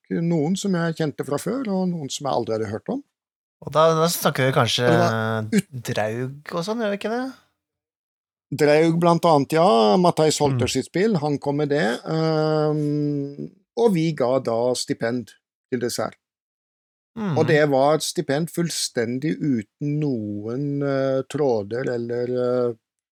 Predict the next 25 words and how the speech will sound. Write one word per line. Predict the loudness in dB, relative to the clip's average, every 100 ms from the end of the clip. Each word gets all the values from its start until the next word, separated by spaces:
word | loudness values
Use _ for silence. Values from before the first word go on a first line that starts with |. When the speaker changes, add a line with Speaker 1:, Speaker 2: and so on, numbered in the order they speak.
| -8
Speaker 1:
noe | -4 -2 -2
som | -2 -4
helst. | -4 -6 -12 _ -8
Eh, | -4 -4 -4 -4 -6 -8 -10 -12 -14 -18 -18 _
prinsippet | -2 -2 -2 -4 -2
var | 2 2
rett | 0 -2
og |
slett | -4 -4 -2
at | -6 -2
hvis | -2 0
du | -2
har | 2
lagd | 2 0
et | -2
rollespill, | 0 0 -2 -4 -4 -4 -8 _ _ _ _ _ _ -4
Speaker 3:
Mm. | -2 -2 -6 _
Speaker 1:
og | -2
du | -2
kommer | 0 0 0
og | 0
viser | 0 -2 -4
det | -2
til | 0
oss, | 0 0 -4 -6